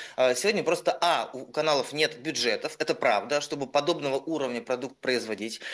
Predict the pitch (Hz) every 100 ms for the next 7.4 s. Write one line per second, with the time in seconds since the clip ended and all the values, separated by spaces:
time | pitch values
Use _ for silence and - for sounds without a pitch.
0 | - 131 175 170 127 170 175 175 135 123
1 | 104 127 131 135 139 147 151 156 170 165
2 | 160 139 135 - 131 - 139 135 127 -
3 | 127 120 123 123 120 - - - - -
4 | 262 285 170 208 147 175 190 175 160 -
5 | 185 - - 165 156 151 175 208 156 -
6 | - _ - 147 160 139 107 135 107 113
7 | 120 107 92 80